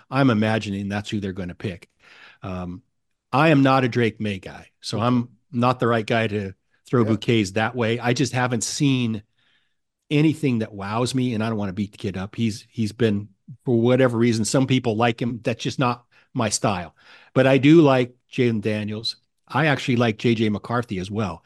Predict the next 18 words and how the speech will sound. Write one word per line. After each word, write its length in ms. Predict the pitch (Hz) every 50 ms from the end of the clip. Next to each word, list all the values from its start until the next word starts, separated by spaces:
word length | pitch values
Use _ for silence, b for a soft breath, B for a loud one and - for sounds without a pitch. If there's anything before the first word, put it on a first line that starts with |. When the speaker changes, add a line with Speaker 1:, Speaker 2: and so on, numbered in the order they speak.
| B B B
Speaker 2:
Hmm. 160 | B 131 123 113
Speaker 1:
And 100 | 107 120
I 80 | 127
think 260 | 123 - 147 113 101
both 280 | 101 123 123 135 131 -
of 80 | 113 104
these 180 | 120 120 120
guys 320 | 120 123 117 107 107 101 117
will 100 | 110 104
be 200 | 104 120 120 117
in 100 | 113 107
the 80 | 104
mix 320 | 104 107 113 104 - - -
for 160 | - - 92
top 360 | - - - 113 113 110 -
ten 340 | - - - 123 117 107 107
type 340 | 104 - 110 107 101 104 -
selections 680 | - - - 98 104 107 110 - - - 135 120 123